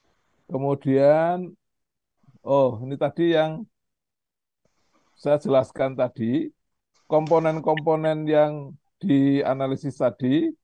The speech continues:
kondisi lingkungan satuan pendidikan, lingkungan itu berarti yang berkaitan dengan tadi, eh, bagian kiri itu tadi ada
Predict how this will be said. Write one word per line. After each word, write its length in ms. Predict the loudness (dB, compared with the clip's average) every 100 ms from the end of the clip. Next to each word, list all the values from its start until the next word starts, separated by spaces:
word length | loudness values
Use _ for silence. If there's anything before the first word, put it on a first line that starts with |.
| _ _ _ _ _ -4
kondisi 400 | -4 -2 -2 0
lingkungan 480 | -2 -2 -4 -4 -2
satuan 400 | -4 -2 -4 -2
pendidikan, 560 | -6 -4 -2 -4 -4 -10
lingkungan 640 | -6 -4 -4 -4 -4 -4 -6
itu 80 |
berarti 400 | -4 -4 -2 -2
yang 160 | -2 -4 -10 -12
berkaitan 480 | -4 -4 -2 -4
dengan 480 | -4 -6 -6 -6 -8 -12 _ _ _ _ _ _ _ _ _ _ _ -6
tadi, 320 | -6 -2 -4 -4
eh, 680 | -18 -8 -2 0 2 0 0 -4 -4
bagian 560 | -4 -2 0 2 0 -6
kiri 480 | -6 -2 -4 -6
itu 160 | -10 -8
tadi 240 | -8 -4
ada 480 | -4 0 0 0 -4